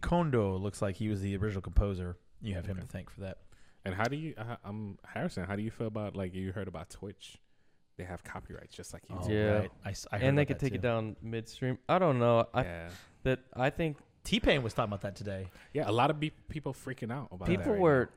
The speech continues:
Speaker 2: now.
Speaker 3: I mean, I, the people's defenses were that it's not, like, a monetized thing. Kind of, I've seen that argument where it's like, it's not a, a platform, like, people are streaming. I mean, people are making money off of,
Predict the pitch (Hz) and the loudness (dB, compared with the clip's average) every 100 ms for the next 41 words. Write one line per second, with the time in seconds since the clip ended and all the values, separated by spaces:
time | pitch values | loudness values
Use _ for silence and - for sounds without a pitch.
0 | - - 135 127 120 - 120 127 127 120 | -8 0 4 4 2 0 2 4 2 -2
1 | 143 139 113 - 117 117 110 104 104 101 | 0 0 -2 0 0 2 -2 2 4 4
2 | 98 98 - 117 104 101 101 - 98 92 | 2 -2 -2 0 2 2 -2 0 0 0
3 | 113 101 107 101 98 98 - 104 98 98 | -4 -10 -2 0 2 0 -2 0 2 0
4 | - - - _ 104 104 110 131 135 - | -2 -18 -20 _ -2 0 -2 -6 -10 -18
5 | _ - 135 131 110 - 131 117 107 - | _ -2 0 2 0 0 0 0 -2 -4
6 | 110 107 104 107 104 98 95 101 95 - | 2 6 6 4 0 0 0 -2 -6 -8
7 | - - 101 95 90 _ _ _ - - | -10 -4 -2 0 -4 _ _ _ -16 -6
8 | 110 - 107 92 - 104 101 92 - 110 | -6 -2 -2 -2 0 0 0 -2 -4 -4
9 | 101 92 - 104 101 - 127 143 131 156 | -2 -2 0 -2 -2 -2 0 0 0 4
10 | 110 110 113 117 107 107 104 - 95 | 6 6 2 0 0 0 0 -4 -8